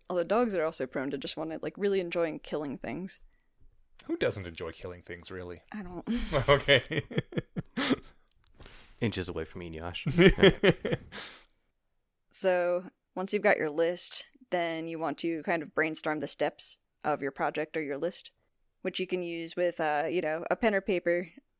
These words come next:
Speaker 1: Always works. Uh, there's digital equivalents of brainstorming tools. So this is for, you know, if you don't have off the top of your head, "Oh, these are the items that I need to add to my list." Or, you know, if you've written something down that's a project and it's multi-step.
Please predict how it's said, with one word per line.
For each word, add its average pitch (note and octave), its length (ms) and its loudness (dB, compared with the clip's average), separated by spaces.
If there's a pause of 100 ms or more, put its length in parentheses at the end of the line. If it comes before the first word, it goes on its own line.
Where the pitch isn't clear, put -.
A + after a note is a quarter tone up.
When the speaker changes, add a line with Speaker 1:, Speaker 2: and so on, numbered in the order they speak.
(160)
Speaker 1:
Always E3+ 280 0
works. D#3 360 -2
Uh, C#3+ 180 2
there's E3+ 200 2
digital F#3+ 320 6
equivalents D#3+ 520 -2
of D3+ 200 -2
brainstorming F3 540 -2
tools. A#3 320 -6 (600)
So G#3+ 120 0
this B3 160 4
is A3+ 100 -4
for, F#3+ 220 2
you F3 120 -2
know, D#3 120 -2
if E3 100 -6
you F3 200 -2
don't F#3+ 200 0
have F3+ 180 2
off D#3+ 120 -6
the - 60 -14
top E3 180 -2
of - 40 -12
your D3 120 -4
head, D#3+ 200 0
"Oh, D#3+ 100 2
these E3 180 -6
are E3 40 -6
the D#3+ 140 2
items D#3+ 220 -4
that D#3+ 120 0
I D3+ 40 -2
need D#3 180 -6
to - 100 -2
add D3 240 -4
to D3+ 100 -6
my D3 160 -2
list." D#3+ 340 -6 (600)
Or, D#3+ 300 8
you F3 120 0
know, E3+ 140 2
if F3+ 120 2
you've E3+ 140 -2
written F3+ 160 6
something F3 260 2
down E3 200 4
that's - 160 -4
a - 60 -2
project D#3+ 480 0
and D#3+ 80 -4
it's - 140 -8
multi-step. D#3+ 720 -6